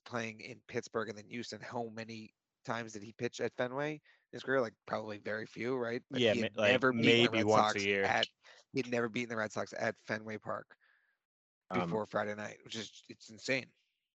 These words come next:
Speaker 3: I was listening to Michael Kay, like, Friday afternoon, and he was saying that, you know, it's, he goes, "You're facing a team that you might very well be facing in a wild card game or in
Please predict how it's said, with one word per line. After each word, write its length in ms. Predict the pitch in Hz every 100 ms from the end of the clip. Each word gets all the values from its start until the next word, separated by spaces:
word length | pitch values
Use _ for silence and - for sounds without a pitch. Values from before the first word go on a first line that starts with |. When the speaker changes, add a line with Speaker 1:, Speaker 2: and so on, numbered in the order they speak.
| _ _ _ _
Speaker 3:
I 80 | 101
was 180 | 95 92
listening 300 | 101 120 113
to 340 | - 107 101
Michael 340 | 92 90 - 85
Kay, 460 | - 87 85 85 -
like, 180 | 85 82
Friday 340 | - 85 82
afternoon, 680 | 82 82 82 80 82 165 165 160
and 440 | 165 160 156 156 - _ _ _ _ _ _ _
he 140 | - 107
was 160 | 95
saying 300 | - 98 98 87
that, 300 | 80 80 -
you 60 |
know, 180 | 90 85
it's, 140 | 85 -
he 100 | 185
goes, 200 | 180 - - - _ - - - -
"You're 120 | 101
facing 760 | - 101 101 - 104 95 98 87 - - _ -
a 60 | 101
team 340 | - 123 113
that 120 | 92
you 100 | 85
might 200 | 98 98
very 200 | 85 95
well 120 | 90 85
be 100 | 85
facing 400 | - 87 - 82
in 100 | 92
a 60 |
wild 300 | 85 85 82
card 240 | - 87 78
game 300 | 78 78 78
or 140 | 73
in 420 | 170 165 160 78